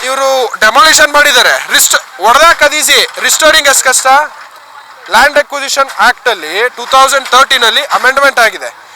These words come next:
ಇವ್ರು ಏನೇ ಅಕ್ವಿಸಿಷನ್ ಮಾಡ್ಬೇಕಿದ್ರು ಪ್ರಿಯರ್ ಕನ್ಸೆಂಟ್ ತಗೊಳ್ಬೇಕು. ಇದು ಸಾವಿರದ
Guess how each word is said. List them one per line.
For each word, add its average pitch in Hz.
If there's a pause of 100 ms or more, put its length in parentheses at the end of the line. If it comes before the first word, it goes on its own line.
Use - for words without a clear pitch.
(180)
ಇವ್ರು 226
ಏನೇ 262
ಅಕ್ವಿಸಿಷನ್ 262
ಮಾಡ್ಬೇಕಿದ್ರು 240
ಪ್ರಿಯರ್ 285
ಕನ್ಸೆಂಟ್ 254
ತಗೊಳ್ಬೇಕು. 247 (380)
ಇದು 262
ಸಾವಿರದ 302